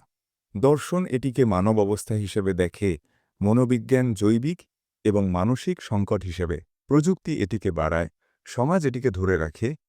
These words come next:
এবং এর ক্ষতি অনেক। তবুও আশা আছে। সম্পর্কে গভীরতা, উদ্দেশ্য নিয়ে একাকিত্ব গ্রহণ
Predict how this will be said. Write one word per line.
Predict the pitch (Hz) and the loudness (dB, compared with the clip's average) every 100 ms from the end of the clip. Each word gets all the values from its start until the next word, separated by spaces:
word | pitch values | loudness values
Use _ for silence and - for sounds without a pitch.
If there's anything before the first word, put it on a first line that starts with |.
| _ _ | _ _
এবং | 101 101 107 - | -2 2 2 0
এর | 113 107 | -2 -2
ক্ষতি | - 110 185 | -2 -4 0
অনেক। | 131 82 78 - _ _ _ - | -2 -2 -4 -8 _ _ _ -2
তবুও | 147 156 208 220 | 2 2 4 4
আশা | 202 165 - 117 | 4 2 0 0
আছে। | 87 - 82 - _ _ _ _ | 0 -4 -10 -10 _ _ _ _
সম্পর্কে | - - 127 165 190 196 | -10 -2 -2 2 2 2
গভীরতা, | 123 101 110 90 - 87 - _ _ _ | 2 2 4 2 0 -8 -8 _ _ _
উদ্দেশ্য | 120 139 160 208 - | -4 -2 0 0 -2
নিয়ে | 165 156 165 | -2 -2 -2
একাকিত্ব | 110 127 123 156 - | -4 -4 -6 -8 -6
গ্রহণ | 135 95 80 85 | -4 -4 -4 -4